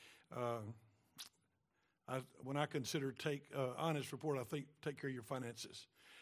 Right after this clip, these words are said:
Honor God with your money by supporting your church and attempting to reach the world with the gospel by your giving. Uh, we're here as a church, and we've pretty well declared it in front of everybody every time you walk in here, seeking God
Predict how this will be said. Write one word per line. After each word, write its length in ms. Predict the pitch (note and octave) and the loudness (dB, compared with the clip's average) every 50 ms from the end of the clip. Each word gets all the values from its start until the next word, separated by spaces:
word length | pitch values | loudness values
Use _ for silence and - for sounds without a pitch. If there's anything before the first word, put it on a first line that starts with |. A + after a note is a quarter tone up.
| - - - | -18 -6 4
Honor 280 | - D#3+ F3 F#3+ F#3+ F3+ | 8 10 10 10 10 6
God 460 | D3+ C#3 E3 E3+ F#3 F#3 F3 D#3+ D3 | 4 6 6 8 10 10 8 6 4
with 160 | D3 D3 C#3+ | 2 0 0
your 160 | C#3+ C#3+ C#3+ C#3+ | 2 2 2 4
money 340 | D3+ F3 F#3+ F3+ D#3 C3+ | 6 6 6 6 6 4
by 140 | B2+ C3+ C3 | 2 0 0
supporting 500 | A2+ - - C#3+ - D#3+ E3+ E3 D#3+ D#3 | 0 0 -2 -2 0 2 4 4 4 4
your 140 | C#3+ C#3 C3+ | 2 2 2
church 560 | - - F3 F3 F3+ F#3 F3+ - - - - _ _ _ - - - - - - - - - - | 2 4 4 4 4 4 2 0 -4 -4 -6 _ _ _ -20 -20 -20 -20 -20 -20 -20 -16 -6 -2
and 100 | D3 C#3+ | -2 0
attempting 440 | C3 - - F#3+ F3 E3+ F3 D3+ | 2 4 4 4 4 4 2 2
to 60 | C#3+ C#3+ | 4 4
reach 260 | D#3 E3+ D#3+ - - | 4 4 4 4 2
the 80 | D3+ | 4
world 220 | C#3+ D3+ E3 E3 E3 | 6 8 8 8 8
with 100 | D3+ C3+ | 6 4
the 60 | C#3+ | 2
gospel 420 | B2+ D3 D3+ C#3+ C#3+ - - D3 | 2 4 4 4 4 2 -2 -2
by 160 | C3 B2+ C3 C3+ | -2 0 0 0
your 200 | C3+ C3 C3+ C3 | 2 0 0 0
giving. 460 | B2+ D#3 F3+ F3+ D3 C3+ B2 A#2 G2+ - - - - - - - - - - - _ _ _ _ _ - - | 6 6 6 6 6 2 -2 -2 -4 -6 -8 -20 -20 -20 -20 -20 -20 -20 -20 -20 _ _ _ _ _ -6 -2
Uh, 220 | C3+ C3+ C3 B2 A2 G#2+ A2+ A#2+ - - - _ _ _ _ _ - | 0 2 2 2 0 -2 -6 -10 -12 -14 -20 _ _ _ _ _ -8
we're 200 | - B2 D#3 F#3 | 0 4 6 6
here 400 | D#3 B2 D3+ F#3 G3 D#3+ E3 F3+ - - - - - - - - - _ _ _ _ _ - - | 6 6 6 6 6 6 6 2 -2 -6 -20 -20 -20 -20 -20 -20 -20 _ _ _ _ _ -12 -10
as 80 | B2 A#2 | -8 -8
a 60 | A#2 | -2
church, 480 | G#2+ - G3+ G3+ E3+ D#3 - - - - | 4 8 8 8 8 8 4 0 -2 -2
and 200 | - C3+ C3+ C3+ | -2 -2 -2 0
we've 220 | D3 F3 G#3 F#3 | 2 2 2 2
pretty 200 | - D#3+ D#3+ D3 | 2 0 2 4
well 200 | C#3+ D3+ D#3 D3+ | 4 6 4 4
declared 440 | C#3+ C#3 - - F#3 F#3+ F#3 E3 D3+ | 4 2 2 6 6 8 8 8 6
it 100 | D3 - - - - _ _ - - | 4 2 -2 -18 -20 _ _ -8 -8
in 60 | C3 | -6
front 220 | - - F3+ E3 | 2 4 4 4
of 80 | D#3 D3+ | 8 8
everybody 540 | F3 F#3 E3+ D3 C3 C3+ C3+ C#3 D3+ D3+ D3+ | 8 10 10 8 6 6 4 4 6 6 4
every 160 | D#3 D#3 C#3+ | 4 4 2
time 220 | - F3 E3 D#3 | 2 4 4 4
you 100 | D3+ D3+ | 4 4
walk 240 | D3 D#3 D3+ D#3 E3 | 4 4 4 4 2
in 60 | F3+ | 2
here, 120 | D#3+ C#3 C3 | 2 4 2
seeking 420 | - - - E3 D#3 - E3+ C#3+ | 2 2 0 0 0 2 0 0
God 360 | C3+ C#3+ C3+ B2 A2+ G#2+ G#2 | 2 2 2 2 2 -2 -6